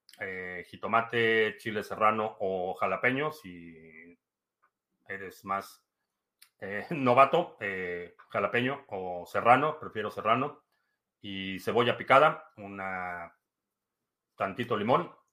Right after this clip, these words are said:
y con eso. ¿Cuál es la explicación por la que la mayoría sigue apoyando Ethereum contra ada?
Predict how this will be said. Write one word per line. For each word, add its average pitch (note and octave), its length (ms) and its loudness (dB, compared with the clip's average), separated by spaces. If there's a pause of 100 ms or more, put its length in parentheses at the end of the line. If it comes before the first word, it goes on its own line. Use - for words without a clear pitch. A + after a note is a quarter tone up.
(160)
y F2+ 360 -20
con F#2+ 200 -10
eso. F3 380 -8 (240)
¿Cuál B2+ 200 0
es B2 100 -4
la A#2 60 -2
explicación A#2+ 640 -6
por A2 440 -10
la G2 280 -10
que G2 100 -10
la F#2+ 80 -4
mayoría G#2 280 -2
sigue A#2 200 -4
apoyando A2+ 440 -2
Ethereum A#2+ 520 -4
contra G2 500 -8
ada? B2 460 2